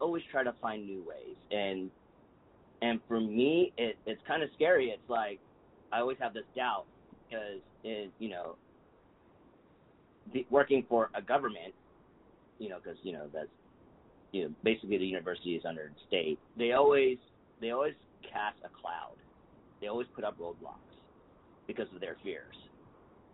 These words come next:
And to me, I'm like, we need to be gung-ho and move and, and just go for it. And if those, if those, if, if those people decide to put a roadblock or because of their fears,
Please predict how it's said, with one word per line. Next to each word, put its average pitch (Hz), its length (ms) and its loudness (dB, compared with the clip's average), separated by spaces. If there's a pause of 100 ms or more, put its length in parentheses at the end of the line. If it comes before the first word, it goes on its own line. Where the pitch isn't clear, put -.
(1080)
And 98 640 -2
to 120 100 -4
me, 135 220 4
I'm 117 160 4
like, 98 320 -2 (280)
we 127 80 -6
need 165 140 -4
to 143 80 -4
be 104 240 -10
gung-ho 87 640 -8
and 92 80 -14 (140)
move 92 160 -4 (200)
and, 85 300 -8 (120)
and 90 160 -6
just 90 200 -4
go 87 240 0
for 90 160 -2
it. 80 160 -6 (100)
And 90 260 -4 (380)
if 101 220 4
those, 139 200 12 (360)
if 113 160 -4
those, 135 160 4 (600)
if, 113 100 -4 (440)
if 113 200 -6
those 143 180 6 (420)
people 120 300 -2
decide 104 380 0
to - 80 -16
put 104 140 -8
a 95 60 -2
roadblock 92 500 -2 (200)
or 92 280 -4
because 95 280 -8
of 87 60 -10
their 80 220 -8
fears, 98 400 0